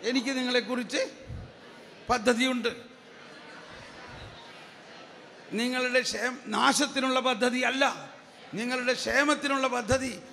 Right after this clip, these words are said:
നിങ്ങൾക്ക് ശുഭകരമായ ഭാവിയും പ്രത്യാശയും നൽകുന്ന പദ്ധതി. ഡ, ഡ, ഡ, ഡ, ഡ, ഡ, ഡ, ഡ. ഓക്കെ, ഇത് കേൾക്കുമ്പോൾ സന്തോഷമായില്ലേ? എന്താ സന്തോഷം?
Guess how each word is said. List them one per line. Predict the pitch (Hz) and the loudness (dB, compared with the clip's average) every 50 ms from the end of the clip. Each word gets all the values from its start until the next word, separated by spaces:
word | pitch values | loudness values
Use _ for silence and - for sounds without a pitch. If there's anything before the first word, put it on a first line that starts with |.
| - - - 175 | -18 -10 -4 -2
നിങ്ങൾക്ക് | 208 233 254 262 262 214 262 247 | 0 2 2 2 2 0 -2 -2
ശുഭകരമായ | 165 214 220 220 262 254 269 262 269 262 262 254 254 254 262 254 262 262 | -2 2 4 4 6 8 8 8 8 6 6 6 6 6 6 6 6 4
ഭാവിയും | 233 214 220 240 262 277 277 269 262 262 262 | 4 2 2 2 2 2 2 2 0 0 0
പ്രത്യാശയും | 247 247 - - - 269 285 294 233 202 302 302 294 | 0 -2 -2 0 2 2 4 4 4 2 2 2 2
നൽകുന്ന | 277 277 269 269 269 277 269 269 | 2 2 0 0 0 -2 -2 -2
പദ്ധതി. | 226 240 226 220 233 208 190 | -4 -4 -4 -6 -6 -8 -8
ഡ, | |
ഡ, | 170 | -10
ഡ, | 208 220 | -10 -8
ഡ, | 220 233 233 214 226 220 | -6 -6 -6 -6 -6 -4
ഡ, | 214 233 226 214 226 226 233 240 | -4 -4 -4 -4 -6 -4 -4 -4
ഡ, | 220 220 233 | -4 -4 0
ഡ, | 226 269 285 - | 0 2 2 2
ഡ. | 269 - - - | 0 -2 -2 -6
ഓക്കെ, | 220 - 156 143 - - - - - - - - - - - - _ _ _ _ _ _ - | -8 -8 -8 -10 -12 -14 -18 -20 -20 -20 -20 -20 -20 -20 -20 -20 _ _ _ _ _ _ -6
ഇത് | 208 214 240 247 | -4 -2 -2 -2
കേൾക്കുമ്പോൾ | 170 208 208 208 160 214 214 202 190 196 196 202 - - - - - - - - - - _ _ _ _ _ _ _ _ _ _ _ _ _ _ _ _ _ _ - - - - - - | -2 -2 -2 -2 -2 -4 -4 -2 0 0 0 0 -2 -6 -12 -12 -14 -14 -18 -20 -20 -20 _ _ _ _ _ _ _ _ _ _ _ _ _ _ _ _ _ _ -20 -20 -20 -18 -16 -12
സന്തോഷമായില്ലേ? | 151 151 147 156 160 156 147 175 127 123 147 165 165 131 - - - - - _ _ _ _ _ _ _ _ _ - | -10 -10 -8 -8 -8 -10 -10 -12 -12 -10 -10 -8 -8 -8 -10 -12 -18 -20 -20 _ _ _ _ _ _ _ _ _ -8
എന്താ | 170 185 196 220 | -6 -4 -4 -2
സന്തോഷം? | 185 196 185 175 175 180 170 139 185 175 165 156 | -2 -4 -4 -4 -4 -6 -6 -6 -8 -8 -10 -10